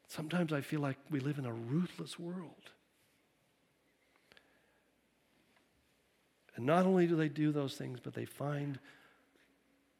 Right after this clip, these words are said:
pleasure and approval in people who do the same. Because you see,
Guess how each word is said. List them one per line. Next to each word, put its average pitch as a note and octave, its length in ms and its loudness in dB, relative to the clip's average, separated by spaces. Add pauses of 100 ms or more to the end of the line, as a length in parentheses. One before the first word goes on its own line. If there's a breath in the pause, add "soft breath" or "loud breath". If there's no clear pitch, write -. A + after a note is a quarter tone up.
(580)
pleasure D3 460 2
and B2 180 -4
approval A#2 680 2
in A#2+ 140 -4
people C3 360 -2
who A2 120 -4
do A2+ 220 -4
the A2+ 100 -8
same. A#2 360 -4
Because A#2 320 -4
you B2+ 60 -2
see, C3+ 340 2